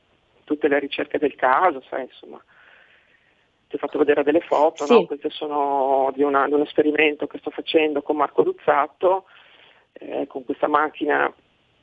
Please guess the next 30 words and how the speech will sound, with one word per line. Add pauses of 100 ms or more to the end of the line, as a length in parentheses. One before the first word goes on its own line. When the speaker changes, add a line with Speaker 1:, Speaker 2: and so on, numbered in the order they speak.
(440)
Speaker 1:
straordinaria
che
ha
inventato,
che
praticamente
fotografa
l'entità
nella
stanza,
no?
Quindi
abbiamo
fatto
delle
ricerche,
mi
sono
venute
fuori (720)
facce
come
quella
che
ti
ho
mandato
prima,
no?
Speaker 2:
Sì.